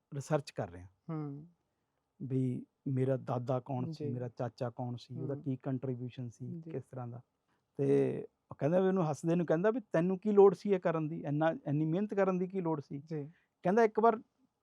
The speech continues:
Speaker 1: ਚੋਣਾਂ 'ਚ ਖੜ ਜਾ।"
Speaker 2: ਹੂੰ।
Speaker 1: ਕਹਿੰਦਾ, "ਵਿਰੋਧੀਆਂ ਨੇ ਆਪੇ ਫੋਲ ਦੇਣਾ ਸਾਰਾ ਕੁਛ।
Speaker 2: ਜੀ, ਬਿਲਕੁਲ।
Speaker 1: <laughs> ਵੀ
Speaker 2: ਹੂੰ।
Speaker 1: ਸਿਆਸਤ 'ਚ ਆ ਜਾ ਇੱਕ ਵਾਰ।"
Speaker 2: ਜੀ।
Speaker 1: ਸੋ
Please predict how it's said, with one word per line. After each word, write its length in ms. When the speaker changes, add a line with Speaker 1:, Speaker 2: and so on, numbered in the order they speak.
Speaker 1:
ਚੋਣਾਂ 280
'ਚ 120
ਖੜ 160
ਜਾ।" 120
Speaker 2:
ਹੂੰ। 480
Speaker 1:
ਕਹਿੰਦਾ, 180
"ਵਿਰੋਧੀਆਂ 440
ਨੇ 60
ਆਪੇ 220
ਫੋਲ 280
ਦੇਣਾ 180
ਸਾਰਾ 220
ਕੁਛ। 160
Speaker 2:
ਜੀ, 160
ਬਿਲਕੁਲ। 520
Speaker 1:
<laughs> 320
ਵੀ 120
Speaker 2:
ਹੂੰ। 20
Speaker 1:
ਸਿਆਸਤ 420
'ਚ 120
ਆ 100
ਜਾ 120
ਇੱਕ 140
ਵਾਰ।" 160
Speaker 2:
ਜੀ। 340
Speaker 1:
ਸੋ 280